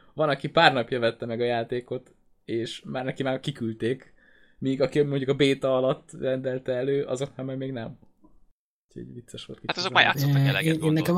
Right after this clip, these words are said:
Speaker 3: annyi kérdésem lenne még hozzá, hogy voltak-e ilyen első napos szerver problémák?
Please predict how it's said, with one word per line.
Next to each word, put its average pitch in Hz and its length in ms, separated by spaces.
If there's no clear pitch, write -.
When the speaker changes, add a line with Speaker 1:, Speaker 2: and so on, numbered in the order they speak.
Speaker 3:
annyi 151 80
kérdésem 135 680
lenne 139 260
még 113 180
hozzá, 113 500
hogy 127 440
voltak-e 127 680
ilyen 113 340
első 123 380
napos 107 540
szerver 107 440
problémák? 104 680